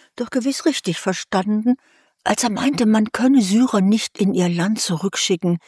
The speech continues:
das sei nämlich ziemlich zerstört.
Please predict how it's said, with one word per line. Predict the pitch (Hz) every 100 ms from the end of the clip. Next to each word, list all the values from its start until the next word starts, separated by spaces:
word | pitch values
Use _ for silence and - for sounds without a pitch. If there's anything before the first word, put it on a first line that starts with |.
| - _ -
das | 175 -
sei | 165 175
nämlich | 175 170 165 - _
ziemlich | - 175 156 175
zerstört. | - 185 - - -